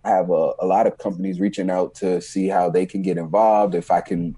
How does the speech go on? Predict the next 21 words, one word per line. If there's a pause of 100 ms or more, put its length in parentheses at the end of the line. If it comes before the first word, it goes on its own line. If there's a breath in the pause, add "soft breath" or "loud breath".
(120)
work
with
their
company,
I
work
with
the
Department
of
Labor, (380 loud breath)
you
know,
to
help
expand
what
they're
able
to
do.